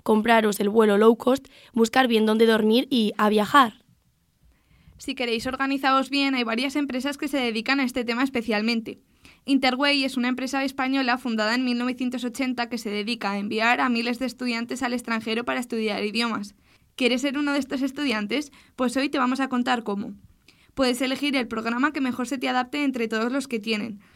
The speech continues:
Speaker 2: Puedes irte de campamentos de verano o a estudiar un año académico a otro país o simplemente a hacer un curso para aprender idioma.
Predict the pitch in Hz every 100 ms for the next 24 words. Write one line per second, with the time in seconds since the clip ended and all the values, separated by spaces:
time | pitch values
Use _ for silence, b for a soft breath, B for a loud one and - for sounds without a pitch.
0 | b b 254 240 240 262 254 226 226 220
1 | 214 214 226 214 220 220 240 285 320 233
2 | 226 220 233 220 226 247 262 233 208 214
3 | 233 247 220 208 208 214 233 226 240 302
4 | 359 - 240 240 262 269 269 269 294 277
5 | 226 226 247 254 254 247 277 269 233 220
6 | 214 208 214 202 - -